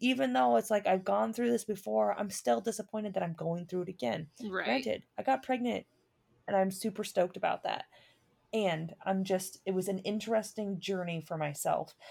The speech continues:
Speaker 1: to have had that desire unfulfilled for so long the first time around and have really grown through that, and then to approach the same hurdle again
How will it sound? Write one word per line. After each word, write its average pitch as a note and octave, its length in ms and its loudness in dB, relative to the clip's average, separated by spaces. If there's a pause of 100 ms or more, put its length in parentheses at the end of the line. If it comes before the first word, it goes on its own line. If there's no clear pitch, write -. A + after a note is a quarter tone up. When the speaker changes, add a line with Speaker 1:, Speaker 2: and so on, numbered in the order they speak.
(180)
Speaker 1:
to E3 220 0
have D#3 300 0
had E3 320 -2
that E3 220 0
desire D#3 640 -2 (1700)
unfulfilled F3+ 920 2
for F3+ 120 -6
so E3+ 240 2
long E3 380 0
the E3+ 80 -4
first F#3+ 260 -4
time G#3+ 160 -4
around A3+ 460 -4 (260)
and E3+ 140 0
have D3+ 240 0
really F#3 360 4
grown D3+ 460 -2
through C4+ 260 -4
that, D#4+ 320 2 (360)
and F#3+ 140 4
then F3 100 4
to E3 240 4
approach F#3+ 520 2
the F3 80 -4
same F3+ 340 -2
hurdle F#3+ 340 -2
again F3 480 -2